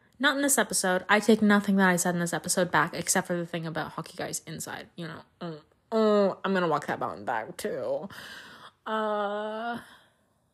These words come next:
fuck. You know what? We're just gonna leave it. Fuck it. Uh, oh yeah, the thing I want to walk back, uh, from a different episode is when I said I was watching a lot of Aiden Ross. So we're not a fan of Aiden Ross anymore. He got canceled and kind of for good reason 'cause he's out there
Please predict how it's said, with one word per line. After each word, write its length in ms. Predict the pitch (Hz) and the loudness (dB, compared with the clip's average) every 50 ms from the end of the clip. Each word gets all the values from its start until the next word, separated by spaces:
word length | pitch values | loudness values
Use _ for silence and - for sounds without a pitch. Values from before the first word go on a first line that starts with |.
| _ _ _ _ _ _ _ | _ _ _ _ _ _ _
fuck. 480 | _ - _ _ _ _ _ - - - _ _ _ _ _ _ _ _ _ _ _ _ _ _ _ _ _ _ _ _ _ _ _ _ _ _ _ - - _ _ _ _ - | _ -20 _ _ _ _ _ -20 -20 -20 _ _ _ _ _ _ _ _ _ _ _ _ _ _ _ _ _ _ _ _ _ _ _ _ _ _ _ -20 -20 _ _ _ _ 0
You 80 | 311 | 2
know 100 | 330 349 | 6 6
what? 100 | 339 285 277 | 8 8 6
We're 80 | - | 4
just 140 | - - - | 2 0 -2
gonna 160 | 294 285 269 | -2 -2 0
leave 180 | 269 269 254 226 | 0 0 0 0
it. 120 | 170 - - - _ | -2 -4 -8 -18 _
Fuck 240 | - - 202 185 - | -6 -4 -4 -4 -4
it. 120 | - - - _ _ _ _ _ - - - - _ _ _ _ _ - _ _ _ | -8 -12 -12 _ _ _ _ _ -20 -20 -20 -20 _ _ _ _ _ -20 _ _ _
Uh, 760 | - - 247 247 247 247 247 247 - 240 240 240 240 226 226 - | 0 2 4 6 6 6 4 4 4 4 2 2 0 -2 -4 2
oh 120 | - 262 254 | 6 8 8
yeah, 220 | 240 214 147 160 | 8 8 4 4
the 120 | 185 262 269 | 0 2 2
thing 160 | 320 294 294 | 2 4 4
I 60 | 311 | 4
want 200 | 320 311 302 277 | 4 4 4 4
to 40 | 294 | 4
walk 260 | 269 247 233 233 - | 4 4 4 2 0
back, 380 | - 226 208 202 208 214 214 - - - - | 2 4 6 6 6 6 4 -2 -8 0 4
uh, 220 | 202 208 202 196 196 | 6 6 6 6 4
from 180 | - 208 208 | 2 0 2
a 60 | 196 | 0
different 400 | 185 165 - 185 185 233 240 214 | 0 0 0 -2 0 0 -2 -2
episode 500 | 226 233 269 269 - 277 277 285 294 294 294 - - - - - _ _ _ _ _ | -2 -2 -2 0 0 2 2 2 2 0 0 -6 -16 -20 -20 -20 _ _ _ _ _
is 580 | - 214 226 220 214 214 208 214 208 208 202 226 - - - _ _ _ - | 6 8 8 10 10 10 10 8 8 8 6 4 2 0 -6 _ _ _ 0
when 200 | 196 220 220 220 | 4 6 8 8
I 120 | 220 214 | 8 8
said 200 | 214 - 233 226 | 8 8 8 8
I 40 | 240 | 8
was 140 | 247 240 - | 6 8 8
watching 260 | 226 220 - 214 214 | 6 6 6 4 4
a 40 | 214 | 6
lot 100 | 202 196 | 6 6
of 60 | 185 | 4
Aiden 360 | 165 185 190 190 190 185 175 | 4 2 2 2 2 2 2
Ross. 480 | 160 151 151 156 170 202 226 254 254 - | 2 2 2 4 4 6 6 6 6 6
So 120 | - 233 | 6 8
we're 140 | 214 220 233 233 | 8 8 6 6
not 180 | 247 247 247 | 6 6 6
a 40 | 254 | 4
fan 260 | 247 - 214 196 196 | 4 4 6 6 6
of 120 | 196 190 190 | 6 4 4
Aiden 360 | - 170 180 180 185 180 175 | 2 2 2 2 2 2 2
Ross 240 | 170 160 170 175 - | 2 2 2 2 2
anymore. 280 | 190 180 180 180 175 175 | 2 2 2 2 2 0
He 140 | 170 190 | 0 0
got 200 | 185 185 170 175 | -2 -2 -2 -4
canceled 480 | - - 190 180 180 175 190 185 180 - | -4 -4 -2 -2 -2 -2 -2 -2 -2 -4
and 460 | 147 160 175 185 190 185 190 196 - - | -4 -4 -2 -2 -2 -2 -2 -4 -8 -10
kind 260 | - - 233 233 240 | -6 -4 0 0 0
of 80 | 240 | 0
for 140 | - - 240 | 0 -2 0
good 180 | 226 - 226 220 | 2 2 2 4
reason 320 | 220 214 202 196 202 196 | 2 2 2 2 -2 -2
'cause 160 | 190 190 190 - | 0 0 -2 -2
he's 140 | 208 196 196 | -4 -6 -6
out 220 | 190 190 185 - | -6 -8 -6 -6
there 300 | 196 196 190 190 190 | -4 -4 -4 -6 -8